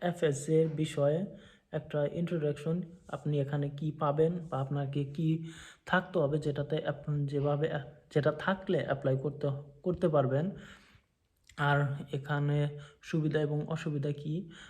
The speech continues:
আরও অনেক কিছু হয়তো আছে। আমার লিস্টটা এখনও হয়তো কমপ্লিট নাও হতে পারে।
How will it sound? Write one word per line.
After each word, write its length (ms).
আরও 140
অনেক 380
কিছু 280
হয়তো 260
আছে। 540
আমার 420
লিস্টটা 640
এখনও 460
হয়তো 280
কমপ্লিট 460
নাও 160
হতে 200
পারে। 240